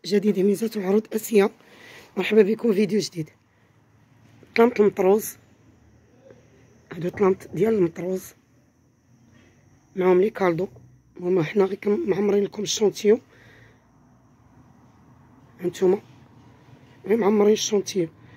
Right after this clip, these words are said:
باش كنصوروا لكم الشكل. هما، هما كلهم كيتباعوا خاويين. ها ال-، ها الطلميط، سمحوا لنا راه الإضاءة شوية ناقصة. هادو بالديبارات بحال المضام. كاينه ربعة متر فيها جوج ديبارات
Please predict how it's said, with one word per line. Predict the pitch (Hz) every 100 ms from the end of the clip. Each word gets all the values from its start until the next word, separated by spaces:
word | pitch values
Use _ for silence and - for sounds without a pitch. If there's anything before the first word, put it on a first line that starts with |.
| - - - - -
باش | -
كنصوروا | 214 - 220 208 214
لكم | 233
الشكل. | 208 - 202
هما، | 190 196 185
هما | 208
كلهم | 233 214
كيتباعوا | 220 202 180 185 220 - - - -
خاويين. | - 226 175 151 - - - - - - - - - -
ها | - 214
ال-، | 220 -
ها | 185
الطلميط، | 220 - 208 214 262 - _ _ _ _ _ _ _ _ _
سمحوا | - 208 - 233
لنا | 208
راه | 202
الإضاءة | - 208 196 -
شوية | 190 - 196 190 180
ناقصة. | 180 170 - 220 - _ _ _ _ _ _ _ _ _ _
هادو | 196 190
بالديبارات | - - 247 247 214 196 220 -
بحال | - 254 220 214 214
المضام. | 214 185 214 262 - _ _ _ _ _ - _ _ _ -
كاينه | 254 233
ربعة | 185 247
متر | 240 214 202
فيها | - 208
جوج | 190 190
ديبارات | 220 214 214 202 240